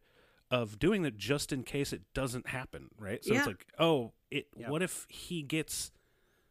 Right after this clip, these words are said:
Speaker 1: away with it? And now, and then I'm dead. I'm
Speaker 2: Yeah.
Speaker 1: fucking dead." Yeah.
Speaker 3: So
Speaker 2: Well, sorry, go ahead.
Speaker 3: I was just gonna say, Lorena is getting charged also with malicious wounding.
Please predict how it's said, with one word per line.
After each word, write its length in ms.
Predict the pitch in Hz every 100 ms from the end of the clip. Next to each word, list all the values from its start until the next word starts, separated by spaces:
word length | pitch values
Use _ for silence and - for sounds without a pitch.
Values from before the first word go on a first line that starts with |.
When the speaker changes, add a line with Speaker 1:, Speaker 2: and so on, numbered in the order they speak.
| _ -
Speaker 1:
away 320 | 139 143 233
with 300 | 156 98 -
it? 180 | 69 - _ _ _ _ _ -
And 200 | 131 131
now, 380 | 143 156 156 151
and 200 | 131 131
then 140 | 139 160
I'm 200 | 127 90
dead. 340 | 127 175 - - - -
I'm 80 | 113
Speaker 2:
Yeah. 120 | 247
Speaker 1:
fucking 280 | - - 95 -
dead." 260 | 120 113 - _ _ _
Yeah. 200 | 110 80 - - - _ _
Speaker 3:
So 220 | - 156
Speaker 2:
Well, 420 | 196 262 247 233 - _ _ _ _
sorry, 220 | - 180
go 80 | 170
ahead. 240 | 170 175 - - - - -
Speaker 3:
I 100 | 139
was 100 | 131
just 160 | 131
gonna 100 | - 127
say, 220 | - 120
Lorena 540 | 117 127 143 139 127 - - _ -
is 180 | 127 110
getting 340 | 143 123 117
charged 340 | - 120 117 -
also 400 | 143 127 - 113
with 240 | 107 110 110
malicious 560 | 113 110 110 - 101
wounding. 680 | 98 107 110 92 87 71 67